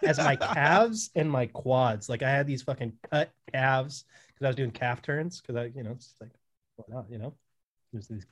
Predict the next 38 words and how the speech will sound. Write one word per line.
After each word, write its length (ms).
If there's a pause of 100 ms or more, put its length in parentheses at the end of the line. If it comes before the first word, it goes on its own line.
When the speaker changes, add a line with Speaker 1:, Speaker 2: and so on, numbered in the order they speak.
Speaker 1:
cut 160
ass 240
calves 480
and 100
just, 220
like, 180
some 140 (100)
thick 200
quads 380
and 100
then 220
just 180
a, 120 (140)
a, 160 (460)
a 40
belly, 460 (1080)
you 60
know? 220
Speaker 2:
<laughs> 40 (1000)
Speaker 1:
And 100
just, 120
like, 120
a, 240
like, 160
a 80
dad 420
bod 380
top 460 (160)
and 200
then, 260
you 120
know, 220
just 320 (180)
a 100
rugby 460
player 320
bottom. 340
Speaker 2:
Yeah. 360